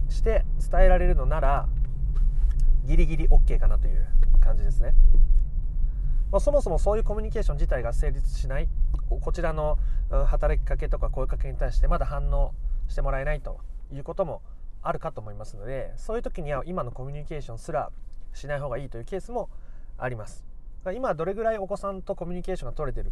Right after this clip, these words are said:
か、え、どれぐらい話ができるのかによって、この辺は非常にグラデーションがある、変化するところなので、一概にですね、今僕が言ったことをそのままやったからうまくいくとか、今や-、言った通りにやったからうまくいかないとかじゃないわけですね。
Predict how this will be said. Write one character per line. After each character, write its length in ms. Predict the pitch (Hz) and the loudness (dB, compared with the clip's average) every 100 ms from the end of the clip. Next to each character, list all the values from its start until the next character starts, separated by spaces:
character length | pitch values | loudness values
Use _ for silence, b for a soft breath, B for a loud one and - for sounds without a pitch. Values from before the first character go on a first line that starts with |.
| - | -2
か、 340 | 156 135 113 - B B B B | 0 0 -2 -2 B B B B
え、 80 | 110 | -2
ど 80 | 123 | -2
れ 100 | 180 | -2
ぐ 60 | |
ら 100 | 190 | -2
い 40 | 190 | -2
話 260 | 175 175 | -4 -6
が 80 | - | -6
で 100 | 120 | -8
き 80 | 127 | -8
る 120 | 120 | -8
の 80 | 113 | -8
か 140 | 165 | -6
に 100 | 156 | -8
よ 80 | 107 | -8
っ 20 | |
て、 160 | - 156 | -10 -10
こ 100 | 135 | -10
の 80 | 143 | -8
辺 120 | 151 | -8
は 80 | 139 | -8
非 200 | - 123 | -8 -6
常 360 | 175 180 170 | -4 -4 -4
に 280 | 185 185 - B B B - | -6 -8 -8 B B B -8
グ 100 | 123 | -6
ラ 120 | 147 | -6
デ 120 | 151 | -6
ー 40 | 151 | -8
シ 120 | 147 | -8
ョ 40 | |
ン 80 | 135 | -4
が 100 | 143 | -4
あ 40 | |
る、 120 | 127 - - | -4 -6 -8
変 180 | - 147 | -8 -10
化 80 | - | -10
す 100 | - | -10
る 80 | 107 | -10
と 100 | 117 | -10
こ 100 | 117 | -10
ろ 80 | |
な 100 | 107 | -8
の 140 | 98 123 | -10 -6
で、 340 | 185 170 101 - B B B | -4 -4 -6 -8 B B B
一 220 | - - | -10 -6
概 160 | 175 190 | -4 -4
に 100 | 175 | -4
で 80 | 104 | -10
す 120 | - | -10
ね、 180 | 123 127 | -10 -8
今 120 | 139 131 | -8 -6
僕 240 | 135 - | -6 -8
が 60 | 113 | -8
言 120 | 120 | -10
っ 20 | |
た 180 | - 139 | -10 -10
こ 100 | 139 | -10
と 120 | 135 | -10
を 20 | |
そ 120 | - | -10
の 100 | 127 | -10
ま 40 | 139 | -8
ま 60 | |
や 80 | 131 | -8
っ 40 | - | -8
た 140 | - | -8
か 80 | 147 | -8
ら 80 | 127 | -6
う 20 | |
ま 120 | 147 | -8
く 80 | 117 | -8
い 40 | |
く 180 | - 143 | -10 -10
と 100 | - | -10
か、 340 | 104 113 98 - B B B - | -10 -10 -12 -10 B B B -6
今 180 | 151 127 | -6 -6
や-、 160 | 127 127 - - | -6 -6 -6 -4
言 120 | 135 | -4
っ 20 | |
た 160 | 127 180 | -4 -2
通 140 | 202 180 | -2 -2
り 60 | |
に 80 | 131 | -2
や 60 | 123 | -6
っ 40 | |
た 80 | 165 | -6
か 60 | |
ら 60 | 139 | -4
う 20 | |
ま 100 | 139 | -4
く 80 | 131 | -4
い 40 | 131 | -4
か 80 | |
な 100 | 135 | -2
い 80 | 147 | 0
と 80 | - | 0
か 100 | - | -2
じ 80 | - | -4
ゃ 60 | |
な 140 | 123 135 | -4 -4
い 40 | |
わ 60 | - | -2
け 100 | - | -2
で 80 | - | -2
す 120 | - | 0
ね。 160 | 175 | 0